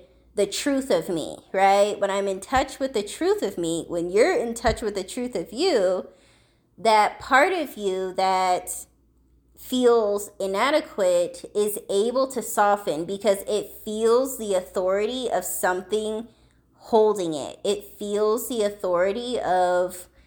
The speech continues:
of an expression that's bigger than it, right? Did I just say the same thing twice? I don't remember. So, yeah,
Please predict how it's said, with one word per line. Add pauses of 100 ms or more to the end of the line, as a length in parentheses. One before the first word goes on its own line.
(480)
of (360)
an
expression
that's (840)
bigger
than
it, (120)
right? (380)
Did
I
just
say
the
same
thing
twice? (200)
I
don't
remember. (840)
So, (1000)
yeah,